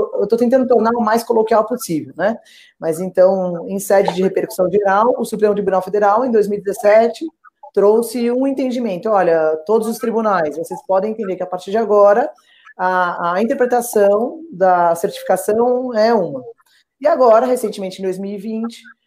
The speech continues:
a mesma ministra, o mesmo processo, simplesmente trouxe uma nova interpretação e uma nova, ah, vamos dizer, uma nova tese de repercussão geral.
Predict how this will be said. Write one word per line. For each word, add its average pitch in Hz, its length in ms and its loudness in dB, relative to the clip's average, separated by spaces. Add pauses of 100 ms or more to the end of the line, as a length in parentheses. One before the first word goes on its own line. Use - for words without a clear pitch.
(340)
a 190 240 0
mesma 233 680 2
ministra, 202 760 -2
o 196 60 -6
mesmo 208 580 0
processo, 175 800 -2 (480)
simplesmente 226 720 -2
trouxe 208 400 4
uma 226 200 2
nova 285 360 2
interpretação 214 920 0 (460)
e 226 80 4
uma 277 180 2
nova, 220 680 2
ah, 185 800 -2
vamos 180 100 -10
dizer, 175 200 -4
uma 175 80 -6
nova 202 220 -2
tese 208 180 0
de 208 80 -2
repercussão 208 460 0
geral. 185 440 2